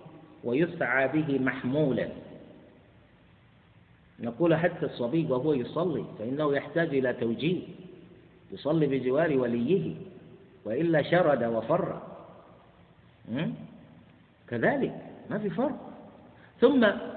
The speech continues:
الحج، حج الصبي تمرين، وصلاة الصبي تمرين، تمرين له،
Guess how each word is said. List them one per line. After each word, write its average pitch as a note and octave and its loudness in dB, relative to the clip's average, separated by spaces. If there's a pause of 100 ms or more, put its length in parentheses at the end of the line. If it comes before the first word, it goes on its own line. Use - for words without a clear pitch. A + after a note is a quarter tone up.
(120)
الحج، D#3+ 6 (220)
حج F#3 2
الصبي D#3+ 4 (280)
تمرين، D#3+ 12 (320)
وصلاة D3+ 6
الصبي D#3 2 (120)
تمرين، C4 10 (1500)
تمرين A3+ 8
له، G#3+ 10